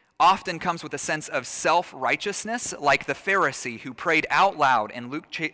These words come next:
chapter eighteen, verse eleven, "God, I thank you that I am not like other men, extortioners and unjust, adulterers, or even like this tax collector." Pity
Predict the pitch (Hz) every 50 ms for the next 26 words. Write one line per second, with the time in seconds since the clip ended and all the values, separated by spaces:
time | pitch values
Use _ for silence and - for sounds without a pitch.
0 | _ - - 151 131 - - 135 - 135 147 - - 147 131 123 120 120 - -
1 | 127 120 127 120 113 110 104 - - - - - - - 147 180 196 202 196 185
2 | 185 180 185 185 - - - - - - - - - - _ _ _ - 113 131
3 | 170 151 - - 156 151 143 - - 139 131 135 139 139 135 131 127 135 143 131
4 | 131 135 135 131 - 143 135 131 123 113 110 110 117 135 156 170 170 151 135 135
5 | 123 113 - - - 139 131 135 - - 143 127 135 143 165 175 135 123 107 104
6 | 98 98 - 120 135 135 120 113 131 127 147 175 - - - - - 110 107 -
7 | 151 170 180 - - 143 135 139 156 180 160 143 135 147 214 233 208 214 202 202
8 | 202 208 202 143 165 214 208 - - - - - 180 156 - - - - - 123
9 | 110 101 98 - - 104 85 80 - _ - _ _ _ _ _ _ _ _ _
10 | _ _ _ _ - - 240 254 165 139 165 208 233 220